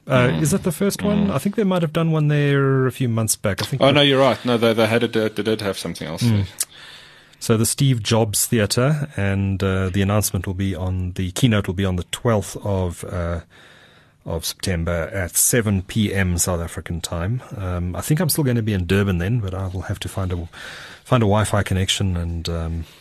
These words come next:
Speaker 1: and watch the, uh, watch the live stream. Um, I'm really looking forward to seeing what they announce. Although we know, we know what's coming in the
Speaker 2: Mm.
Speaker 1: iPhones now. It's leaked. We've, they've even leaked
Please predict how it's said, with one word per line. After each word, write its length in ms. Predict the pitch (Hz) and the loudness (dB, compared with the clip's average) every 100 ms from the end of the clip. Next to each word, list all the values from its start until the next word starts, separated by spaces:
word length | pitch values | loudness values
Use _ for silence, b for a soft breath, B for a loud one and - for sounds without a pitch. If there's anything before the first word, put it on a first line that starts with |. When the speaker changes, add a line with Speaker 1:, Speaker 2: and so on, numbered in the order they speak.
| B _ | B _
Speaker 1:
and 200 | - 87 | -10 -6
watch 320 | 90 90 - - | -4 -4 -4 -4
the, 260 | 87 82 | -4 -4
uh, 140 | 80 78 - | -4 -6 -6
watch 180 | 90 - | -6 -4
the 80 | 85 | -4
live 200 | 82 82 | -6 -6
stream. 300 | - 80 76 - | -6 -8 -8 -10
Um, 280 | 127 87 87 B B B - | -8 -6 -6 B B B -6
I'm 140 | 92 | -2
really 180 | 101 101 | 0 0
looking 240 | 90 - | -2 -4
forward 220 | 87 95 | -4 -6
to 80 | - | -4
seeing 180 | - 90 | -4 -4
what 120 | 87 | -4
they 80 | - | -4
announce. 240 | 85 87 104 | -2 -2 2
Although 160 | 107 | 2
we 100 | 110 | 4
know, 300 | 110 110 98 | 4 2 2
we 140 | 127 113 | 2 4
know 140 | 110 | 4
what's 140 | 92 - | 2 0
coming 220 | 95 90 | -2 0
in 80 | 95 | 2
the 60 | |
Speaker 2:
Mm. 80 | 92 | 0
Speaker 1:
iPhones 280 | 92 92 82 | 0 -2 -2
now. 100 | 87 | -2
It's 160 | 87 - | -2 0
leaked. 380 | 95 92 - 101 | 0 0 -2 -4
We've, 320 | 90 98 101 | 0 -2 -2
they've 400 | 113 101 107 107 | -8 -4 0 2
even 320 | 107 101 92 | 2 2 2
leaked 220 | 101 - | 0 -2